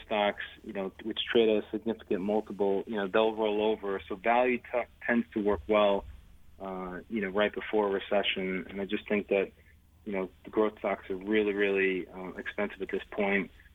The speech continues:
You know, financials we like quite a bit. Rock bottom, you know, valuations. You know, they've got these utility-like businesses. You know, they can't get the leverage. Um, you know, we would encourage investors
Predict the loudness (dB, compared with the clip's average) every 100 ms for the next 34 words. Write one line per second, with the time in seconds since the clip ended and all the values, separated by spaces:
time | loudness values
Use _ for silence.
0 | -6 0 0 2 4 4 2 0 0 0
1 | 0 2 0 -2 0 0 2 2 2 0
2 | -10 -20 -20 -4 0 2 2 2 4 6
3 | 6 4 4 4 6 6 8 6 6 4
4 | 2 4 2 2 0 0 0 2 2 2
5 | 0 -2 -4 0 2 4 2 2 2 0
6 | -2 -4 -4 -10 -6 -4 -4 -6 -10 -10
7 | -8 -2 -2 -2 -4 2 2 4 2 0
8 | -2 -10 -12 -20 -20 -20 -10 -2 0 2
9 | 2 0 4 4 4 2 2 0 -2 0
10 | 0 0 -4 -4 -4 -6